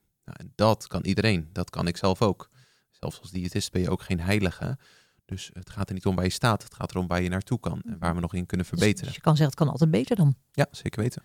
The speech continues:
Speaker 1: Ja.
Speaker 2: En als mensen dan zeggen, "Ja, maar ja, dan moet ik zo'n lang traject in." Kunnen ze dan ook gewoon eens een keertje bij jou komen praten en kijken van, "Nou, wat, wat, wat, wat is het nou?" En als het dan bevalt, dan kunnen ze altijd nog zeggen, "Ik doe het niet," of wel?
Speaker 1: Ja, zeker weten. Ja. Daar zit intakegesprek ook voor. En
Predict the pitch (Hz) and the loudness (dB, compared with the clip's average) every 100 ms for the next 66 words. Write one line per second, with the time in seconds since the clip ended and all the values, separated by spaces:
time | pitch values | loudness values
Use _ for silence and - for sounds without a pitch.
0 | _ - - _ _ - 214 185 202 196 | _ -16 -16 _ _ 6 6 10 8 8
1 | 196 185 156 160 185 156 160 175 160 147 | 6 6 6 6 6 8 6 8 8 6
2 | 156 151 156 135 147 185 - 202 220 233 | 6 8 6 4 2 2 4 2 2 -2
3 | 214 220 - 214 185 220 208 190 202 185 | -2 -2 2 2 4 0 0 2 2 2
4 | 196 190 190 190 180 180 190 185 185 180 | 4 4 2 -4 0 0 2 0 0 0
5 | 180 175 185 190 160 - 180 - 180 - | 4 2 4 0 0 -4 -6 -4 -8 -2
6 | 170 - - 202 185 180 175 123 175 - | -2 -2 0 2 4 4 4 2 0 4
7 | 180 170 180 170 175 175 165 165 170 170 | 4 6 4 4 4 4 4 2 4 4
8 | 202 - 151 139 - 196 - 127 147 240 | 4 4 2 2 6 6 6 0 0 0
9 | _ - - _ - 117 - 117 - 123 | _ 0 0 _ -2 -2 0 -4 -4 -10
10 | - - - - - 107 98 101 - 110 | -10 -12 -14 -20 -4 -2 -2 -6 -2 2
11 | 110 - - 110 - 98 - - 98 98 | 2 0 -2 -2 2 0 0 -2 0 0
12 | 95 - - | -2 -6 -16